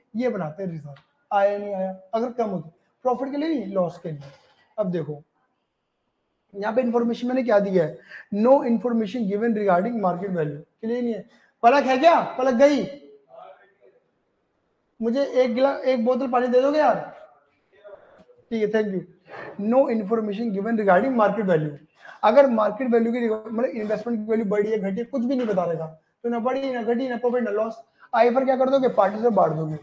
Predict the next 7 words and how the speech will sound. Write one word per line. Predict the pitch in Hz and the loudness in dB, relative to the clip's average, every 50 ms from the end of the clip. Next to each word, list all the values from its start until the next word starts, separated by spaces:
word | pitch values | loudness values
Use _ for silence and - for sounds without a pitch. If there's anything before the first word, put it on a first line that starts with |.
| - _ _ _ _ _ | -16 _ _ _ _ _
आईएफआर | - 202 220 233 220 233 240 233 | 2 2 2 2 6 6 6 6
है | 247 254 | 6 2
liability, | 233 190 170 185 202 214 208 269 254 | 2 2 0 0 -2 -4 -4 -4 2
liability | 233 202 196 196 214 226 220 220 277 | 6 6 6 6 4 -2 -2 -2 -2
होती | 262 220 226 214 190 233 | -2 -2 -4 -6 -4 -4
है | 220 190 | -4 -4
credit, | - - 185 170 175 220 254 | -4 -4 -4 -4 -4 -6 -8